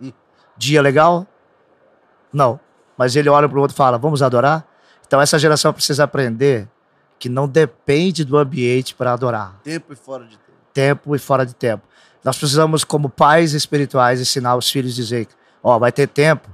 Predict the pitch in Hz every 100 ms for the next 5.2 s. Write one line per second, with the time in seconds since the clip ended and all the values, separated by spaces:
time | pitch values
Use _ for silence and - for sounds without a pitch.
0 | _ _ _ _ _ _ - 151 156 151
1 | 160 233 220 208 226 262 - - 180 127
2 | 135 - 226 254 190 117 _ _ 135 123
3 | 120 - 135 135 139 143 - 135 160 -
4 | - 107 101 107 127 123 120 120 185 185
5 | 131